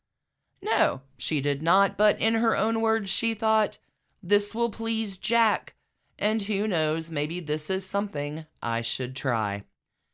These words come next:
Now, well into the swingin' seventies, Jack's sexual interests and drive only increased. Jack wanted to participate in every aspect of this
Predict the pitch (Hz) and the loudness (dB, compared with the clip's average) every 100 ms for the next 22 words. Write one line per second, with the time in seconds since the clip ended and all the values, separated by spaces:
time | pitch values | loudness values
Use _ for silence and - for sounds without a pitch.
0 | _ _ _ _ _ - 220 294 349 349 | _ _ _ _ _ -6 0 4 4 4
1 | 247 302 285 285 269 262 247 262 247 180 | 4 2 2 -2 -2 -2 0 -2 -2 0
2 | 220 262 254 285 262 196 196 220 196 170 | 0 0 0 0 0 0 0 0 -2 2
3 | 170 220 - - 214 - 226 220 - 233 | 2 2 0 -2 -2 -2 0 0 0 -2
4 | - 185 202 - - - 190 202 175 165 | 0 -2 -2 -8 -8 -2 0 0 2 6
5 | 160 156 156 - - 302 294 269 269 262 | 6 6 2 -6 -4 -2 0 -2 0 -4
6 | 254 220 233 220 262 262 180 - - - | -4 -4 -4 -6 -4 -2 -4 -6 -10 -14
7 | - _ _ _ _ _ - 131 156 156 | -20 _ _ _ _ _ 0 2 2 2
8 | 151 151 156 139 156 202 202 208 226 233 | 0 0 -2 -4 -2 -2 -4 -4 -2 -2
9 | - 254 247 - 233 220 233 - 208 220 | -2 -2 0 -2 -2 -2 -4 -4 -4 -4
10 | - 185 170 - 190 175 196 190 | -4 -4 -4 -6 -10 -6 -6 -4